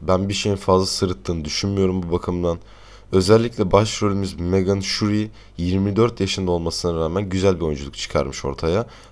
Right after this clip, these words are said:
Tabii arkadaşı olan sapık kızımız da aynen öyle.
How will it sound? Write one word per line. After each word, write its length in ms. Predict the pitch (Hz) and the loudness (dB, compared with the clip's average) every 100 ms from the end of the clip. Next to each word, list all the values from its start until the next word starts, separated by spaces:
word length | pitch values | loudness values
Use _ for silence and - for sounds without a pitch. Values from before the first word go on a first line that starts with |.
| - | 0
Tabii 220 | 107 87 | 2 8
arkadaşı 560 | 92 101 95 104 - 92 | 8 8 4 0 2 2
olan 140 | 104 | 0
sapık 400 | - 107 107 - | 2 0 0 -2
kızımız 460 | - 101 107 101 80 | -2 0 0 0 2
da 60 | |
aynen 260 | 76 82 85 | 2 0 -2
öyle. 220 | 78 62 | -4 -6